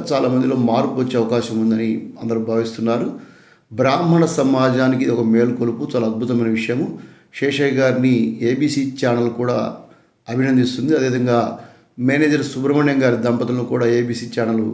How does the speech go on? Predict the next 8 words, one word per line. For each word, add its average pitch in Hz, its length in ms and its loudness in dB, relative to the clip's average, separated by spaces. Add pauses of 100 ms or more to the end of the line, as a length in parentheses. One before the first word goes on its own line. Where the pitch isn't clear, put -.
(140)
అభినందిస్తుంది. 117 600 -4 (520)
అదేవిధంగా 170 680 4
కాశీ 170 380 0
వంటి 160 320 2
క్షేత్రంలో, 147 500 2
శ్రీశైలం 143 420 0
వంటి 127 200 0
క్షేత్రాల్లో, 135 520 0